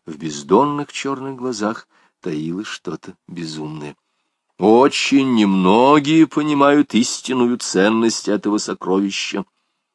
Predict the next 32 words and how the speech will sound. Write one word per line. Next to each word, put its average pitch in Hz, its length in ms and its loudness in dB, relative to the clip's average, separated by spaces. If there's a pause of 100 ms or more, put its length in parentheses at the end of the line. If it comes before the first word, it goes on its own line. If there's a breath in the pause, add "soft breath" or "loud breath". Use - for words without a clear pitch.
(140)
добавил 82 420 -2
учитель 104 480 -8
своим 101 380 -8 (300)
низким 87 560 -8
голосом. 80 500 -8 (520)
Что-то - 340 -18
подсказывало 92 760 -4
Жозе: 92 400 -4 (500)
«Вот 127 220 -6
тебе 131 340 -8
прекрасная 147 680 -6
возможность 135 760 -4
расспросить - 720 -4
о 170 60 -6
твоём 170 320 -4
букинисте. - 640 -8 (580)
Ведь 107 280 0
ты 175 160 0
приехал 165 480 0
сюда 156 300 -2
за 151 120 -4
этим, 175 440 -2 (600)
а 80 80 -10
вовсе 92 280 -2
не 92 120 -2
за 87 100 0
тем, 110 200 -4
чтобы 147 200 -8
слушать - 380 -8
рассуждения 180 680 -4
о 151 60 -4
старине. 113 480 -6